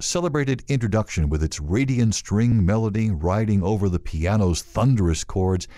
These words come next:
is both its best known and most puzzling concept. After a dramatic horn call, Tchaikovsky establishes the wrong key of D flat major and then introduces a theme so splendid, so complete,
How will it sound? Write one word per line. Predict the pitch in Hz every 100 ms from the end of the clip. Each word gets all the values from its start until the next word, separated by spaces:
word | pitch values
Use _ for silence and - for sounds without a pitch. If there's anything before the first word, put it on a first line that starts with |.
| - -
is | - 143 92
both | 95 185 202 -
its | 117 -
best | 87 80 180 -
known | 143 117 120 -
and | 151 220 190
most | 180 180 - - -
puzzling | - 202 139 80 73 80 - -
concept. | 147 160 - - - - - - - - -
After | 196 - 127
a | 98
dramatic | 82 82 90 127 123
horn | - - 127 147 131
call, | 90 80 147 - - -
Tchaikovsky | - 82 80 - 117 - 107
establishes | 87 - 147 139 110 117 107
the | 87
wrong | 82 110 135 98 95 110 117 - -
key | - 120 117
of | 101 92 76
D | 127 143
flat | 113 101 95
major | 78 76 76 107 - - -
and | 110 107
then | 139 160 151
introduces | 185 151 131 - 131 -
a | 92
theme | - 120 110 - -
so | - - 143
splendid, | 202 - 117 92 73 76 - -
so | - 156 185
complete, | - 135 98 - 156 170